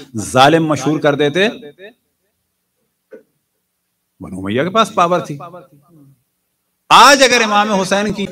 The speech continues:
फजीलत है कि तमाम दुनिया में हक के लिए लफ्ज हुसैन इस्तेमाल किया जा रहा है, बातिल के लिए लफ्ज यजीद इस्तेमाल किया जा रहा है, तो ये छोटा प्रोजेक्ट था, दीन की बका है इसमें।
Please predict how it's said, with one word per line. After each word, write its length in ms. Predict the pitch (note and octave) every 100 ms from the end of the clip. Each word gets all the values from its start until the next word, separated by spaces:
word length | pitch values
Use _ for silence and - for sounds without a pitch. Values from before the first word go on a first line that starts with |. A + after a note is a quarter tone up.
| -
फजीलत 460 | C3+ C#3+ E3 G3 F3+
है 240 | E3 D#3+ C#3+ F#3+ E3 E3 _ _ _ _ _ _ _ _
कि 60 | C#3+
तमाम 540 | C#3+ C#3 E3 F3+ D3
दुनिया 400 | A2+ C#3 F3 F3+
में 320 | D#3+ D3+ C#3+ - E3 D3+ C#3+ - F3
हक 260 | A#3+ A3+ - - A3+
के 100 | E3
लिए 220 | D#3+ E3
लफ्ज 300 | D3 D3+ C#3+
हुसैन 460 | C#3+ A2+ - C#3 F#3
इस्तेमाल 460 | E3+ - D3+ D3 D3
किया 240 | C#3+ C3+
जा 220 | B2+ B2+
रहा 240 | B2 A#2 C3+
है, 100 | A3
बातिल 380 | F#3 A#3+ C4+ B3+
के 120 | G#3+
लिए 140 | F3 F3
लफ्ज 240 | D3+ C#3+
यजीद 400 | D3+ C3 C3 A#3
इस्तेमाल 420 | - E3 D3 D3
किया 220 | C#3+ C#3
जा 160 | C3 B2+
रहा 120 | C#3+
है, 80 | A#3+
तो 100 | B3
ये 100 | A3+
छोटा 280 | - A#3 D#4
प्रोजेक्ट 400 | D4+ B3+ B3+ B3+
था, 180 | B3+ B3+ B3+ - - B3+ _ _ G#3+ A#3 A#3+ A#2+ _ _ _ _ _ _ _ _ _ _ _ _ _ _ _ _
दीन 300 | G2 E3+ D4
की 120 | C#4 G#3+
बका 220 | F3+ C#3
है 160 | A2
इसमें। 380 | - - C#3+ A#2